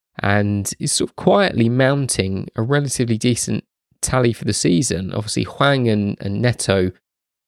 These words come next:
are the main guys there, but he's now on eight attacking returns. He's got two goals and six assists. So you could reasonably hold him for between four,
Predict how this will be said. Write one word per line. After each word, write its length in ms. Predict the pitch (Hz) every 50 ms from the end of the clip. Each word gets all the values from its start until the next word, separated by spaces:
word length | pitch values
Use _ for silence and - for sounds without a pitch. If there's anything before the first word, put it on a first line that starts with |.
| _ _ -
are 240 | - - 101 101 98
the 100 | 92 95
main 220 | 104 113 113 107
guys 300 | - 98 - - - -
there, 180 | - - - -
but 60 | 87
he's 120 | 85 110
now 200 | 139 156 170 180
on 100 | 160 135
eight 160 | 120 123 -
attacking 460 | - - - 143 139 - - 101 - -
returns. 400 | 98 - - 95 95 98 101 -
He's 20 |
got 160 | - - -
two 160 | - - 131
goals 260 | 123 127 117 110 104 107
and 120 | 101 95
six 280 | - - 113 - - -
assists. 520 | - - 131 131 117 - - - - - _ _ _ _ _ _ _ _ _ _ _ _ _ _ _ _ _ _ _ _ -
So 340 | - - 120 107 104 101 - -
you 120 | 135 123
could 180 | - 147 - 143
reasonably 720 | 160 185 220 220 - 160 123 117 110 110 107 - - - _ _ - _ _ -
hold 260 | - 110 127 127 120
him 260 | 120 101 98 95 95 110
for 640 | - - - - 104 98 98 98 95 95 92 92 - _ _ _ _ _ _ _ _ _ _ _ _
between 340 | - - - - 120 110 107
four, 680 | - - - - 117 113 120 120 120 123 120 - -